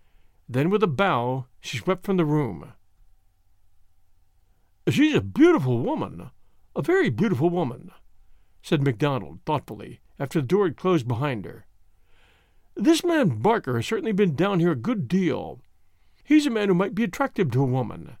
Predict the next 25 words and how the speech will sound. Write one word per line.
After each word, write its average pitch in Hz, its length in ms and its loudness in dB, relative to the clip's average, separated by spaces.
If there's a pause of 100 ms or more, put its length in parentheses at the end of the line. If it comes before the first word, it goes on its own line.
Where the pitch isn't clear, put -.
(800)
He 247 140 0
admits 233 300 2
that 208 180 0
the 170 60 2
dead 190 280 2
man 156 180 2
was 135 140 0
jealous, - 600 0 (140)
and 139 120 -2
maybe 285 240 4
he 269 100 4
knew 269 140 2
best 220 260 4
himself 196 460 -2
what 165 140 -4
cause 233 280 0
he 127 80 2
had 135 140 2
for 156 100 -2
jealousy. 131 640 -4 (880)
Then 269 300 4
there's 262 200 -2
that 208 260 2
wedding 175 300 4
ring. 98 400 -2